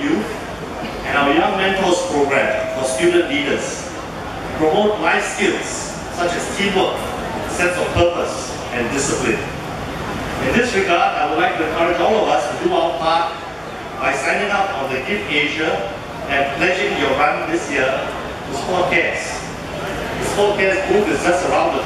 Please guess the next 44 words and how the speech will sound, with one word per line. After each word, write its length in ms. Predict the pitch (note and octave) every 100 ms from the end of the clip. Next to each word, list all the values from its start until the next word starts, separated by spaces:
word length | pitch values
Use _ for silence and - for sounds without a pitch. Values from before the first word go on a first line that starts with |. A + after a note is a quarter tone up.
| C#3+
corner 200 | D3 -
on 80 | -
my 120 | A#2
right, 240 | A2+ - -
and 880 | - - - - - - - - -
the 80 |
people 240 | - F3 E3+
manning 320 | - G#3+ G3
the 80 | B2+ B2+
booth 240 | - -
will 160 | C3 C3
be 80 |
able 160 | C3+ -
to 80 | C#3
tell 160 | D3
you 120 | D3 D3
more 320 | D3+ - - - -
about 240 | - -
the 60 | -
programs 480 | C#3 C#3+ C#3+ D3 D3 -
that 160 | A2+ A2+
they 160 | A2+ A2+
run. 160 | - - - - - - - - - - - - - - - - E3 - - - E3+ F3+
We 160 | B3+ A3+
hope 200 | A3+ - - - -
that 80 | -
S 240 | F3 F3+
C 80 | F#3+
M 80 | F#3
S 160 | F3+ E3+
twenty 240 | D#3+ E3+ E3+
thirteen 640 | D#3 D3+ E3+ F3 G3+ G#3+ C3
will 160 | C3 C#3+
lead 160 | F#3+
the 120 | D3 D3+
way 160 | D#3 - -
for 240 | - -
other 240 | - F3 -
sports, 640 | - F3+ F3 F3 - - - B2+
events, 320 | D#3 E3 -
and 160 | - -
organizers 560 | C#3 - C3+ C3 - -
to 640 | - - - - - - E4 -
pledge 280 | A3 G#3+